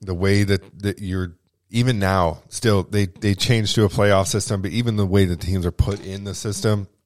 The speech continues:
or in the playoffs, is, I, I hate it. I hate it. I hate it. I hate it.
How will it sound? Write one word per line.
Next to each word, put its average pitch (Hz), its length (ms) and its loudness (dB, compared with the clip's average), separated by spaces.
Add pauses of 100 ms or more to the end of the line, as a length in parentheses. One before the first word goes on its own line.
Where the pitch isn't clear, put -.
or 95 60 2 (120)
in 98 160 2
the 98 60 -2
playoffs, 98 680 2
is, 85 240 -4 (400)
I, 87 180 -12
I 82 100 -2
hate 87 260 -2
it. - 180 -14 (260)
I 85 40 -14
hate 101 240 -4
it. 113 160 -8
I 95 60 -6
hate 92 240 -4
it. - 60 -12
I 87 60 -4
hate 85 240 -8
it. 80 160 -12